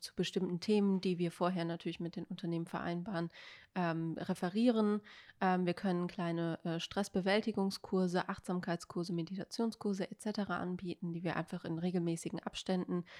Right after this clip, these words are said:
für alle zugänglich machen. Zusätzlich haben wir Pausenübungen, ähm, via Podcast, Video und Worksheets, ähm, also kleine Arbeitsblätter, die wir über deren, ähm, eigene Kommunikationssysteme gut verteilen können.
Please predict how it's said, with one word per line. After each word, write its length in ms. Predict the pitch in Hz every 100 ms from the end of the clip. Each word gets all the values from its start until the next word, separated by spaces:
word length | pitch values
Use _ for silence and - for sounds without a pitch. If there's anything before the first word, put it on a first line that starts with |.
| -
für 220 | - 196
alle 240 | 175 165 165
zugänglich 580 | - 226 202 190 185
machen. 280 | 175 170 185
Zusätzlich 580 | 165 196 185 175 - 175
haben 180 | 175 175
wir 100 | 170
Pausenübungen, 1080 | - 185 190 214 202 190 196 185 175 175 175 - - - -
ähm, 360 | 185 175 175 170
via 260 | 175 175 170
Podcast, 760 | - 233 226 - 196 180 - -
Video 440 | 180 - 170 165
und 420 | - 165 165 165
Worksheets, 720 | 190 226 - - 196 196 - -
ähm, 260 | 175 175 175
also 180 | 170
kleine 320 | - 170 170 170
Arbeitsblätter, 720 | 226 202 - 190 175 180 175 - - - -
die 120 | 185
wir 160 | 185
über 240 | 180 175 165
deren, 440 | 165 165 165 165 156
ähm, 400 | 165 156 160 160
eigene 300 | - 175 180
Kommunikationssysteme 1160 | 175 175 170 165 185 - 233 247 220 - 196 190
gut 200 | 196 185
verteilen 560 | - 175 - 170 170 170
können. 320 | - 165